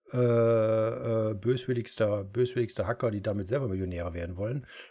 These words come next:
sondern um, ähm, ja, eine Form des Leakens, ne?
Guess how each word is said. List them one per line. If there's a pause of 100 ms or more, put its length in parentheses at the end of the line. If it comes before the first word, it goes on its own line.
sondern
um, (360)
ähm,
ja,
eine
Form
des
Leakens,
ne?